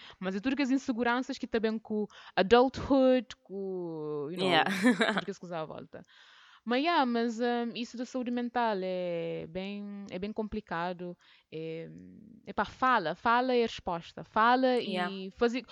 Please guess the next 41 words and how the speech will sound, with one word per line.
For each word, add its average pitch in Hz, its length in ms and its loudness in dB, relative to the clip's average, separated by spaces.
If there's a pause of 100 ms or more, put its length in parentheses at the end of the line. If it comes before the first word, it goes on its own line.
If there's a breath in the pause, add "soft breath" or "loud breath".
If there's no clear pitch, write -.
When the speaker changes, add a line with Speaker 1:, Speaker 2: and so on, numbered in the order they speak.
Speaker 1:
cocer 294 300 4
cima 359 260 0
a 311 40 4
mim, 277 240 6
cima 262 260 4
da - 20 -2
dor, 196 240 4
ok? 214 340 0
Para 185 200 0
mim, 233 540 2 (680 loud breath)
me, 247 300 -2
que, - 220 -2
que, 240 180 2 (120)
que 247 100 2
hábito 285 440 4
que 269 120 -2
entende 233 320 0
de 208 60 -4
ficar 240 180 0
a 220 40 0
falar 247 220 2
em 254 80 2
voz 214 220 0
alta, 170 160 -2
tem 180 160 -6
esse 202 120 -8
problema. 170 460 0
Por 220 140 -8
exemplo, 170 260 -6
ando 190 100 -12
só 233 80 -8
no 240 120 -4
computador, 202 480 -4
e 202 40 -6
meus 165 140 -10
colegas 180 300 -6
de 185 80 -8
quarto 151 240 -6
sabem 175 180 -8
que - 80 -8
ali, 196 220 -8